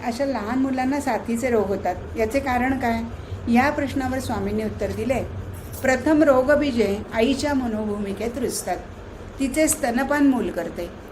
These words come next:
अर्थात त्याद्वारा मुलांना रोग जडतो. हे सृष्टी नियमास अनुसरूनच आहे. दुसरे परमात्म तत्व निर्विकल्प आहे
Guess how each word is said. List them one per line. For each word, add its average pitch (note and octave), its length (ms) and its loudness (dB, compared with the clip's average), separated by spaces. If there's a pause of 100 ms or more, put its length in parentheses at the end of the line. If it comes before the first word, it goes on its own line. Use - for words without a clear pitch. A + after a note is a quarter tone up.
(160)
अर्थात A3 300 2
त्याद्वारा A3+ 640 0
मुलांना G#3 440 -2
रोग B3+ 220 2
जडतो. F3 420 -6 (560)
हे D#4+ 100 4
सृष्टी C4 480 -2
नियमास C#4 560 0
अनुसरूनच A#3+ 680 0
आहे. E3+ 400 -8 (560)
दुसरे C#4 340 2
परमात्म C#4 580 2
तत्व C#4 360 0
निर्विकल्प C4+ 720 2
आहे A3 300 -2